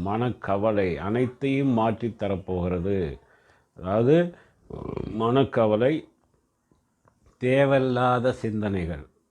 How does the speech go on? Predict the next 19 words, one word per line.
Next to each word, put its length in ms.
அதாவது 420
நீங்களாக 600
எதையாவது 680
சிந்தித்து 600
அதன் 340
மூலம் 420
கவலைப்பட 600
வேண்டிய 340
அவசியம் 480
இருக்காது. 400
மனோகாரகன் 1000
நல் 360
எண்ணங்களையும் 840
நல் 340
சிந்தனைகளையும் 880
கொடுத்து, 460
இந்த 180
புரட்டாசி 680
மாதத்திலே 640